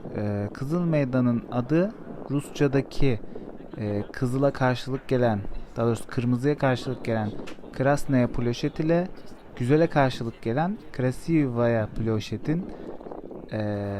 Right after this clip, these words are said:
hani güzel mekandan kızıl, kırmızı mekana doğru bir evriminin de var olduğu söyleniyor. E, kent yapısı birbirine benzemese de Kızıl Meydan, Ankara'nın Kızılay Meydanı ile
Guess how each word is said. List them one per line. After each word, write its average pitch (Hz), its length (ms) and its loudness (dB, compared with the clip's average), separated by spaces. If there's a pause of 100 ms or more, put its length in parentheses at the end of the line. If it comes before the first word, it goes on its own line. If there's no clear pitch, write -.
(140)
hani 120 200 -2 (120)
güzel 147 440 8
mekandan 120 640 0
kızıl, 143 540 2 (180)
kırmızı 139 500 2
mekana 123 500 2
doğru 147 280 2
bir 156 220 0
evriminin 131 1040 2
de 156 120 2
var 139 220 6
olduğu 101 320 0
söyleniyor. 104 640 -6 (1160)
E, 113 360 -4
kent 175 320 4
yapısı 160 360 2
birbirine 151 480 4
benzemese 135 640 0
de 160 180 -2
Kızıl 147 340 -2
Meydan, 127 500 0 (220)
Ankara'nın 131 500 0
Kızılay 131 440 -2
Meydanı 151 480 -2
ile 156 300 -4